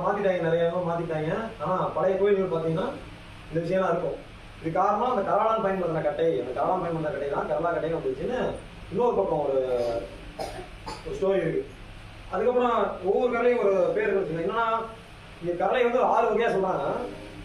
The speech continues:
பொதுவா எல்லா இடத்துலயும் ஆறு வகையா சொல்றாங்க. ஆனா அதை தாண்டி தமிழ்நாட்டுல வந்து ஒவ்வொரு ஏரியாவிலையும் ஒவ்வொரு பேர்கள் வந்து ஒவ்வொரு விதமான கரலை பயிற்சி பண்ணியிருக்காங்க. ஒண்ணும் இல்ல, டம்பிள்ஸ் இருக்கு இல்லையா,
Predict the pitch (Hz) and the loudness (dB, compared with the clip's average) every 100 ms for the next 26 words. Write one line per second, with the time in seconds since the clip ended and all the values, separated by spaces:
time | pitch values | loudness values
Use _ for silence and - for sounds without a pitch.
0 | - 196 220 254 196 202 202 190 170 165 | -4 -2 2 4 6 6 4 2 4 4
1 | - - - - - - - - - - | 2 0 -4 -6 -16 -18 -18 -18 -10 -2
2 | - 202 214 226 254 247 190 240 233 196 | 2 2 2 0 0 0 0 2 2 2
3 | 202 208 196 208 247 233 226 233 226 208 | 2 2 2 4 4 4 4 4 4 2
4 | 233 220 185 - 139 - 175 220 202 202 | 0 0 0 0 -4 -4 0 2 2 2
5 | 220 214 202 214 196 185 208 190 185 175 | 2 4 4 4 2 2 4 2 2 0
6 | 175 190 170 165 156 131 127 - - - | 0 0 0 -4 -2 -2 -4 -8 -14 -14
7 | - - 233 240 - - - - - - | -12 -4 0 0 0 -4 -14 -18 -18 -12
8 | - 190 208 196 196 196 208 | -6 -2 0 2 4 4 4